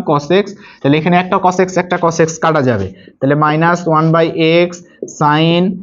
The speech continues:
একটু মানে এডিট করে লিখতেছি আর কি, এটা আরেকটা অঙ্কে ছিল, এটা বোঝার খাতিরে লিখতেছি। দেখো, তাহলে উপরে একটা টু দিলাম, নিচে টু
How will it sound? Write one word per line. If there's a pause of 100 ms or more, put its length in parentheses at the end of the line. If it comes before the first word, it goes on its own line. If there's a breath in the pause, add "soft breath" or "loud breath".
(200)
একটু (100)
মানে (120)
এডিট
করে
লিখতেছি
আর
কি,
এটা
আরেকটা
অঙ্কে (100)
ছিল, (400 loud breath)
এটা
বোঝার
খাতিরে (100)
লিখতেছি। (100)
দেখো, (340 loud breath)
তাহলে (100)
উপরে
একটা
টু (120)
দিলাম, (100)
নিচে (180)
টু